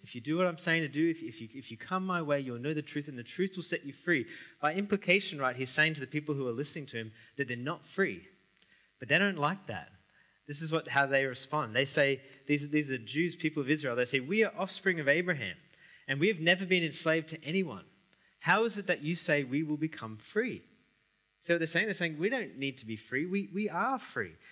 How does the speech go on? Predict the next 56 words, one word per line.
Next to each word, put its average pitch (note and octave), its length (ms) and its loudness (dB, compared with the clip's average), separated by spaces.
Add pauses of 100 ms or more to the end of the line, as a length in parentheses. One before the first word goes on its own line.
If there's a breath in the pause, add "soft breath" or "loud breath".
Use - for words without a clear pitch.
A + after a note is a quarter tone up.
(180 loud breath)
And D3 220 -2 (260)
this G3 220 0
is F#3+ 100 -2
a C3 80 0
really F3 240 2
strange F3+ 580 -2
thing D#3 180 -4
for D3+ 140 -8
them C3+ 140 -2
to A2+ 80 -10
say, G#2+ 340 -4 (340 loud breath)
'cause C#3+ 240 -4 (180)
they, D#3 220 6
they D#3 540 2
have C3+ 160 -2
either F3+ 180 4
just D3 280 -6
forgotten D3+ 520 -4
the D3 60 -4
history C3+ 340 -6
of A2+ 60 -6
Israel, D#3+ 460 0 (420 loud breath)
or C3 160 4
they're C3+ 160 0
just C3+ 220 -4
kind C#3+ 180 0
of C3 100 -2
really B2+ 160 0
proud. C3+ 400 2
But C3 360 -8
because D#3 200 -2
Israel F#3 360 2
was C#3+ 260 -2
slaves C3 400 4
in A2+ 80 -8
Egypt, F3 420 -2
and G#2+ 200 -10 (360 loud breath)
they A2+ 100 -6
exiled C3 340 0
into A#2+ 120 -10
Babylon, F3 540 2
and A2+ 260 -4
right D3+ 200 6
now, D3+ 180 8
while C#3+ 140 2
they're C3 100 0
talking D#3+ 380 -2
to C#3 80 -2
Jesus, D#3+ 400 2
they're C3 140 2
under C3 140 -2
the A#2+ 80 -2
Roman C3 280 -2
occupation, C#3 680 -4
so C3+ 160 2
they're, C3 180 6